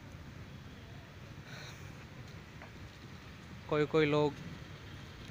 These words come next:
जब या बच्चे को दिक्कत होती है,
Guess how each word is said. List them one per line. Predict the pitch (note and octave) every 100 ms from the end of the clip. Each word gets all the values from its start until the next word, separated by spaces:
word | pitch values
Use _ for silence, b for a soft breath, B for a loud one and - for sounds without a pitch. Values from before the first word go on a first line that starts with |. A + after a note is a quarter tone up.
| - - D#3
जब | D3+ D3+
या | D3 D3 D3 D3 - D#3
बच्चे | D3+ - D#3+
को | D3 D#3 D3+ D3+ - - - - - - - - - - - - - - - - - - -
दिक्कत | C#3+ - D#3
होती | D3+ - D3+
है, | D3+ D3